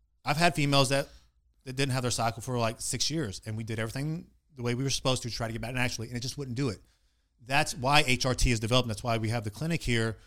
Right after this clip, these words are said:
is to support what is basically suppressing your body isn't making anymore. Now, those are a little bit more extreme cases, but again, we're trying to optimize your health. So if that needs to be done, that needs to be done, but we're also using things like bioidentical hormones and stuff to do that, to what your body would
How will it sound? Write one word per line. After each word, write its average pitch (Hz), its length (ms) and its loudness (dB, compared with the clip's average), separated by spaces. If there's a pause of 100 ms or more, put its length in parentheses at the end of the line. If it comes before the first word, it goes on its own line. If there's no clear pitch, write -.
(340)
is 117 220 -2
to 117 80 -2
support 123 560 0 (180)
what 120 80 -8
is 110 140 -8
basically 117 260 -4
suppressing 117 400 -2
your 104 80 -2
body 104 200 0
isn't 104 280 -4
making 110 380 4
anymore. 92 320 -8 (460)
Now, 117 420 4 (320)
those 120 220 0
are 120 300 0 (100)
a - 20 -16
little 127 180 -2
bit 127 100 0
more 117 100 0
extreme 147 260 0
cases, 113 300 -2
but 131 220 -4
again, 127 340 -2 (360)
we're 120 60 -8
trying 135 200 -2
to 120 80 -2
optimize 113 640 2
your 104 100 -2
health. 107 380 -2
So 104 220 -4
if 98 100 -8
that 110 200 -8
needs 107 200 -4
to 104 80 -8
be 104 100 -4
done, 139 300 0
that 123 100 -2
needs 113 180 -2
to 104 60 -8
be 107 120 -4
done, 147 240 2
but 120 100 -4
we're 123 140 -4
also 131 240 0
using 117 360 0 (320)
things 127 180 0
like 110 200 -4
bioidentical 113 640 2
hormones 131 400 0
and 107 80 -6
stuff 104 160 -6
to 113 80 -10
do 143 240 2
that, 117 260 4
to - 60 -12
what 120 140 -6
your 107 60 -8
body 117 200 2
would 104 120 -4